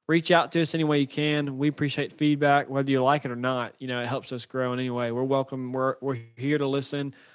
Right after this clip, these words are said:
And whatever you guys tell us, we're gonna try to implement that into our strategy. But how to get in contact with us on social media. We have a LinkedIn account called the Laying Foundations Podcast.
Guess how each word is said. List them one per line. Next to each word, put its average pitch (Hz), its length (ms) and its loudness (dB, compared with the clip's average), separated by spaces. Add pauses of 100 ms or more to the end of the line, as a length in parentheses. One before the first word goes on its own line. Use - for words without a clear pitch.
(120)
And 123 80 -6
whatever 135 200 0
you 143 60 -2
guys 135 240 4
tell 135 260 0
us, 127 140 -4
we're 131 80 -8
gonna 135 180 -2
try 131 280 0
to 127 100 0
implement 127 420 -8
that 127 260 -2
into 123 240 -10
our 120 80 -6
strategy. 120 420 -10
But 120 200 -8 (600)
how 151 220 4
to 185 80 6
get 175 160 4
in 170 260 2
contact 160 460 2
with 160 120 -2
us - 40 -8
on 139 80 -2
social 143 380 0
media. 135 360 0
We 131 140 0
have 139 140 -2
a - 20 0
LinkedIn 143 420 -2
account 139 440 -6
called 131 160 -6
the 123 60 -6
Laying 131 260 -2
Foundations 131 420 -6
Podcast. 151 800 -2